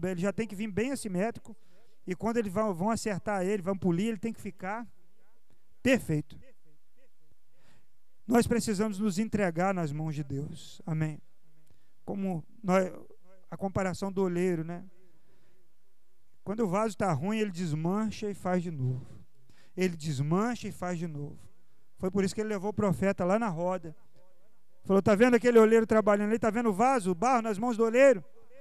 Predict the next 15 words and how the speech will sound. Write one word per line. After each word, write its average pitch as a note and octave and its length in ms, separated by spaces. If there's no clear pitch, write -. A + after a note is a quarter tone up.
Assim A#3 320
é D#4 380
a B3+ 60
sua D4 260
vida D4+ 260
nas A#3 180
minhas G#3 240
mãos. E3 480
Se - 120
tiver F4+ 300
ruim, C#4+ 160
eu F4+ 120
faço F4 360
de C#4+ 140
novo." C#4+ 460